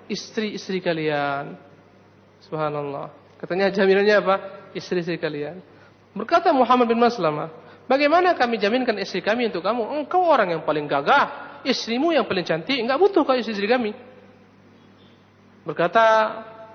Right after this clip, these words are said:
Ka'ab bin Ashraf, "Iya juga. Kalau begitu, jaminkan untukku anak-anak kalian."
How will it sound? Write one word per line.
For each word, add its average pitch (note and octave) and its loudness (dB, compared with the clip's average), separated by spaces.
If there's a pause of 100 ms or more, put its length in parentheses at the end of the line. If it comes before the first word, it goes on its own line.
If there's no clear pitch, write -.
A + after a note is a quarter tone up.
(120)
Ka'ab D#3 0
bin D#3+ -6
Ashraf, D#3+ -4
"Iya F3 0
juga. E3+ 0 (580)
Kalau G#3+ 2
begitu, C#4+ -2
jaminkan E4+ 2
untukku C#4+ 2
anak-anak E4+ 4
kalian." A#3 2